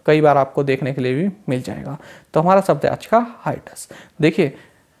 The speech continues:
इंडिया जो है लगभग दो साल के बाद यूएस को मैंगो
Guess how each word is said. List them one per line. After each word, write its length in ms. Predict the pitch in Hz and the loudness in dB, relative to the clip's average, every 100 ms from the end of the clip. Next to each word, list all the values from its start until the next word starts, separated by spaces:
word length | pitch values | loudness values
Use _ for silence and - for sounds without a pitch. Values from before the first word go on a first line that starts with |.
| _ _ _ | _ _ _
इंडिया 280 | 156 165 214 | 0 4 4
जो 120 | 175 | 4
है 220 | 175 208 208 | 2 0 0
लगभग 320 | 170 165 196 165 | 0 2 2 2
दो 120 | 170 | 0
साल 260 | 175 170 151 | 2 2 2
के 140 | 151 | 0
बाद 220 | 170 135 107 - - _ _ _ _ | 0 -2 -4 -16 -20 _ _ _ _
यूएस 380 | 160 156 170 170 | -2 2 2 2
को 220 | - 160 - - _ - | -2 -2 -4 -16 _ -4
मैंगो 500 | 147 139 135 165 - | -2 -2 0 -2 -4